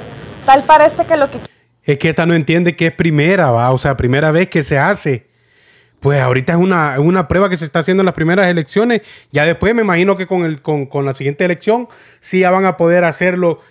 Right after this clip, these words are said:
Speaker 2: que la gente vote para donde sea. ¿Me entienden? Así de claro. Y es que los salvadoreños esperaban tanto. Mire,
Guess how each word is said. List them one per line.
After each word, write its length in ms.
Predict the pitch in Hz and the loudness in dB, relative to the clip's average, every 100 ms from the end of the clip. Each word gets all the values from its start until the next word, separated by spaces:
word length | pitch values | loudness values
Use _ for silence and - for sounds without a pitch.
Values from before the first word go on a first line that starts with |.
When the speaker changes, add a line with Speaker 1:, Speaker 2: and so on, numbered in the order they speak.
| _ | _
Speaker 2:
que 100 | 151 | -4
la 120 | 143 | -2
gente 260 | 160 160 156 | -4 -4 -2
vote 260 | 170 170 | 0 -2
para 160 | 151 143 | -2 -2
donde 240 | 131 117 | -2 -4
sea. 460 | 104 190 208 101 - _ _ _ _ _ _ _ _ _ | -2 0 0 -2 -10 _ _ _ _ _ _ _ _ _
¿Me 100 | 131 | -4
entienden? 520 | 131 175 220 175 113 - _ _ | -2 0 0 0 -2 -10 _ _
Así 240 | 143 - | -4 0
de 160 | 202 170 | 0 0
claro. 380 | 202 247 196 160 | 0 2 0 0
Y 140 | 165 | -2
es 80 | 180 | 0
que 80 | 202 | 0
los 100 | 190 | 0
salvadoreños 500 | 180 180 196 214 202 | 0 2 2 2 0
esperaban 540 | 196 175 190 196 175 | 0 0 2 0 0
tanto. 300 | 226 226 175 | -2 -2 -2
Mire, 300 | 180 175 | 0 0